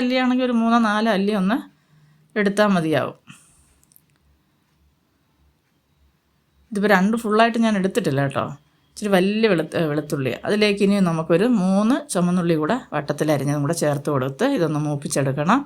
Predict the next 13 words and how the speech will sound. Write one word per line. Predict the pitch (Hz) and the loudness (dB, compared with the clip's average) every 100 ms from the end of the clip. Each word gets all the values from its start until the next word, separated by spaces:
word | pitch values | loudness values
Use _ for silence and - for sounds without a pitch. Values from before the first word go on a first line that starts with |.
| - - - - - _ | -8 -20 -20 -20 -20 _
ഇതിൻ്റെ | - 226 220 | 0 2 4
നിറമെല്ലാം | 214 214 190 196 196 | 4 4 2 4 2
ഒന്ന് | 165 202 294 - | 2 2 0 -2
മാറിക്കിട്ടണം. | 170 147 143 139 - - - - - _ _ _ _ _ _ _ _ _ _ _ _ _ _ _ _ _ _ _ _ _ _ _ _ _ _ _ _ _ _ _ _ _ | 0 2 0 -4 -8 -10 -12 -16 -20 _ _ _ _ _ _ _ _ _ _ _ _ _ _ _ _ _ _ _ _ _ _ _ _ _ _ _ _ _ _ _ _ _
അപ്പം | 214 226 | 0 2
നിങ്ങളിതുപോലെ | 233 220 214 214 208 | 4 2 2 2 2
ഒന്ന് | 202 | 2
ഉണ്ടാക്കി | 190 190 208 202 190 | 2 2 2 2 2
നോക്കിയിട്ട് | 185 196 185 185 | 2 0 0 0
നിങ്ങളുടെ | 175 165 | 2 2
അഭിപ്രായങ്ങളൊക്കെ | 160 185 175 170 160 160 | 2 2 2 2 -2 0
പറയണേ. | 160 151 147 - - - _ _ _ _ _ _ _ _ _ _ _ _ _ _ _ - | 0 0 0 -4 -6 -20 _ _ _ _ _ _ _ _ _ _ _ _ _ _ _ -2
ഇനി | 220 | 2